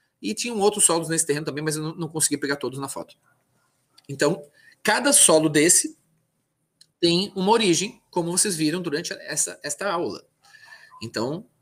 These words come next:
e ag-, agora vocês até sabem ide-, identificar onde na paisagem que você pode encontrar cada tipo de solo desses. Então, ele tem um local diferente, tanto em relação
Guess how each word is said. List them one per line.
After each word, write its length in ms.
e 260
ag-, 220
agora 220
vocês 180
até 200
sabem 240
ide-, 180
identificar 440
onde 540
na 100
paisagem 440
que 60
você 140
pode 160
encontrar 260
cada 220
tipo 240
de 60
solo 200
desses. 440
Então, 240
ele 160
tem 120
um 40
local 240
diferente, 440
tanto 280
em 20
relação 560